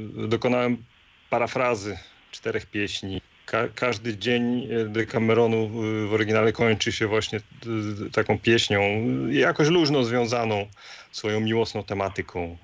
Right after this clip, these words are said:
e, ze wszystkimi opowieściami, o których, e, e, które, które ten dzień, e, e, organizowały i wypełniały, więc ja te pieśni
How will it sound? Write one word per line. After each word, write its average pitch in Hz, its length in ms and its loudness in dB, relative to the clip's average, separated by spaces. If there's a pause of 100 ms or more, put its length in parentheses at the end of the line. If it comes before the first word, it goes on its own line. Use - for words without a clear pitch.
(300)
e, 104 40 -6
ze 101 140 0
wszystkimi 107 380 0
opowieściami, 98 680 0
o 104 80 0
których, 98 460 -4
e, 117 600 2
e, 117 40 0
które, 113 260 -2
które 110 240 2
ten 104 160 2
dzień, 104 180 4
e, 104 60 0 (1120)
e, 113 40 0
organizowały 110 600 4
i 107 40 4
wypełniały, 110 600 2
więc 117 240 -4
ja 120 100 -2
te 113 140 -6
pieśni 117 420 -4